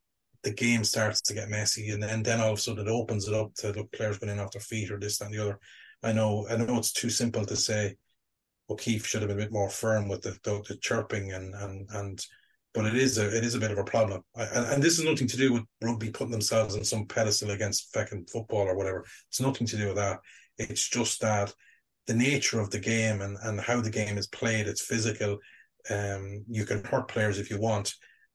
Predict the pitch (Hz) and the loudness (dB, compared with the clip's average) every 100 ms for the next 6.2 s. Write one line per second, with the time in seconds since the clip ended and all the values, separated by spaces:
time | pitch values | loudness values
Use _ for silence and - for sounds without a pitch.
0 | - 104 98 95 95 95 95 110 117 110 | -6 -4 -4 -4 -6 -8 -4 0 2 2
1 | 110 107 113 135 117 98 92 - 107 - | 2 0 2 0 2 0 0 -2 -2 0
2 | 101 92 101 110 - 107 - 98 98 113 | 0 0 -2 -2 -4 -8 -12 -10 -6 -4
3 | 110 107 120 110 92 - 101 - 104 104 | -2 2 2 2 0 -4 -6 -4 -2 -2
4 | 95 127 - 107 92 95 87 - - - | 0 -2 -2 -2 -2 -6 -10 -18 -20 -18
5 | - 110 101 98 - 120 110 107 104 - | -2 0 -2 -6 -12 -4 -2 -2 -4 -2
6 | 113 | -4